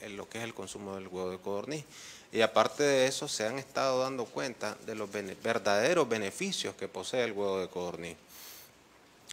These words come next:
ya que no es tampoco, claro, uno lo hace, pues, por parte de comercializar también su producto, pero no es algo que nosotros vengamos a inventar, sino que ya se han hecho estudios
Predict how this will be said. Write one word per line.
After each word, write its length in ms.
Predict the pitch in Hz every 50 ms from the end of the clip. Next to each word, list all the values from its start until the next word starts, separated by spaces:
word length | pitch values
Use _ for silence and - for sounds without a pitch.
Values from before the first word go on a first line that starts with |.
| - - 101
ya 220 | 110 113 117 -
que 420 | - 143 143 147 139 - - - - -
no 380 | 123 123 120 123 123 127 135 147
es 220 | 170 180 170 175 -
tampoco, 500 | 131 120 - - 139 143 - - - -
claro, 320 | - 120 131 127 110 92
uno 480 | 85 87 90 87 - 90 104 113 123 127
lo 100 | 127 123
hace, 240 | 127 - - 147
pues, 240 | - - - 113 117
por 260 | - - - 101 95
parte 340 | - - 98 95 - - 110
de 360 | 107 107 107 104 101 95 95
comercializar 640 | - - 95 98 95 - - 95 90 85 - 95 95
también 280 | - - 101 98 101 101
su 100 | 110 98
producto, 400 | - 95 101 120 95 - - 95
pero 380 | - 95 92 92 90 87 87 - - - - - - - - - - - 107
no 100 | 110 117
es 60 | 123
algo 260 | 127 131 135 135 -
que 80 | 135 127
nosotros 880 | 120 110 - - 131 127 - 135 131 123 113 104 104 95 92 90 87 87 90 - - - - - 82
vengamos 520 | 92 104 104 104 107 113 120 127 127 127
a 60 | 123
inventar, 400 | 120 120 123 113 - - 110 113
sino 260 | - - 113 104 107 -
que 140 | - 107
ya 140 | 101 101 110
se 140 | - - 110
han 120 | 110 113
hecho 240 | 113 117 - - 117
estudios 580 | 95 - - - - 113 143 135 104 101 107